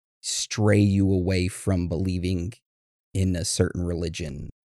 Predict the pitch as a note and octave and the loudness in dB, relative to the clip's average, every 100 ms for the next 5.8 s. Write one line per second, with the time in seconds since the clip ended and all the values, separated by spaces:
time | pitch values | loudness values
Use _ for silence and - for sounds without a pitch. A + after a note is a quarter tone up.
0 | _ _ - F2+ F#2 F#2 E2 D#2+ F#2 - | _ _ 0 2 4 2 -2 0 -2 0
1 | F2 D#2+ - D#2+ - D2+ - _ _ _ | -4 -6 -6 -8 -4 -6 -6 _ _ _
2 | _ _ _ - G#2+ A#2 B2 B2+ C#3+ A2 | _ _ _ 6 8 10 10 8 8 6
3 | A#2+ A#2+ - A2 A2 - G#2 F2+ F2 F2 | 6 6 4 4 4 4 4 4 4 2
4 | G2+ A2+ A#2 - - G2+ F#2+ - - - | 4 6 6 2 4 4 4 2 0 0
5 | E2+ E2 D#2+ D#2 F2 G2 G2+ - | 0 -2 -4 -2 2 4 4 0